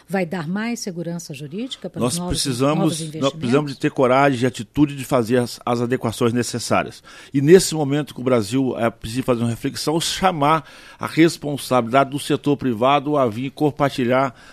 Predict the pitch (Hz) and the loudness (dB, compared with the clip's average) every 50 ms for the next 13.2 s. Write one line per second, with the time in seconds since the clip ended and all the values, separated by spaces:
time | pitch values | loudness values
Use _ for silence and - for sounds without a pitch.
0 | - - - - 113 120 123 123 123 113 110 127 139 131 - 143 113 110 123 131 | -20 -10 -4 0 0 2 2 2 0 0 2 2 2 2 0 -2 -4 -2 -2 -2
1 | 113 120 120 113 120 113 - - 156 170 180 185 185 202 190 180 - 156 139 147 | -2 -2 -4 -4 -4 -4 -4 -2 -2 0 0 0 2 2 2 4 4 4 4 4
2 | 151 - 147 143 123 131 135 139 143 131 - 135 135 - 135 131 120 101 101 92 | 2 0 0 -2 -2 -2 -2 -2 -2 -2 -2 -4 -4 -2 -2 -4 -2 -2 -2 -2
3 | 87 95 120 143 131 - - - 160 175 175 160 160 143 - - 143 131 117 104 | -2 0 -2 -2 -2 -2 0 2 2 4 2 2 0 -6 -4 -2 -2 -2 -2 -2
4 | 120 143 160 170 175 170 156 - - - - - - - - - 123 127 120 - | -4 -4 -4 -4 -4 -6 -8 -14 -20 -20 -20 -20 -20 -10 -4 0 0 0 0 0
5 | - 147 147 139 117 - 151 160 175 160 170 151 - - 135 - - 139 143 143 | 0 0 0 0 0 4 6 6 6 6 4 0 0 -2 -6 -4 0 0 0 0
6 | 151 143 - 160 156 147 - 147 127 - - 131 135 135 131 120 135 143 143 135 | 0 -2 -4 -6 -6 -4 -2 -2 -2 0 2 4 4 4 2 0 0 0 0 0
7 | 127 113 135 - - 110 127 135 131 117 117 131 131 139 135 - - 120 120 127 | 0 -2 -4 -6 -4 -2 0 0 2 2 2 0 0 0 -2 -4 -2 2 4 4
8 | 135 135 - _ - - - - - - - 123 - - 147 139 107 - 127 135 | 4 2 0 _ -8 -8 -8 -8 -6 -6 -6 -4 0 2 2 2 2 2 2 4
9 | 135 123 131 113 - - 123 - - - - 123 113 131 123 120 - 127 127 120 | 4 4 4 2 2 -2 -4 -4 -6 -10 -10 -8 -6 -4 -4 -2 0 0 0 0
10 | - - 120 - - - 98 90 - - 107 113 127 151 156 170 170 160 160 151 | 0 -4 -6 -6 -4 -4 -4 -4 -4 -6 -6 2 6 10 10 10 10 8 6 2
11 | 151 151 - 147 139 127 127 139 151 135 - 143 135 - - 139 135 120 110 139 | 2 2 4 4 4 4 4 2 -2 -2 -4 -8 -8 -4 -2 -2 0 2 4 4
12 | 143 147 147 127 - - 151 151 135 131 143 135 - 135 131 - 135 131 127 110 | 6 4 4 2 4 4 4 4 4 0 -2 -2 -2 -2 -4 -2 -2 -2 0 2
13 | 113 98 - - | 2 2 2 0